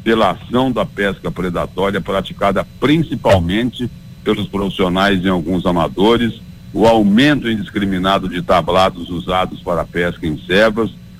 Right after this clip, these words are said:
lançando toneladas de cho-, de soja e milho no rio, mudando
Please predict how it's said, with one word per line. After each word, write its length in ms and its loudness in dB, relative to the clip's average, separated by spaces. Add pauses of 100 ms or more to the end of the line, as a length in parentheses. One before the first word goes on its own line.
lançando 600 2 (120)
toneladas 800 2
de 100 -6
cho-, 400 -4 (140)
de 80 -10
soja 560 0
e 60 0
milho 340 0
no 140 0
rio, 300 4 (280)
mudando 720 2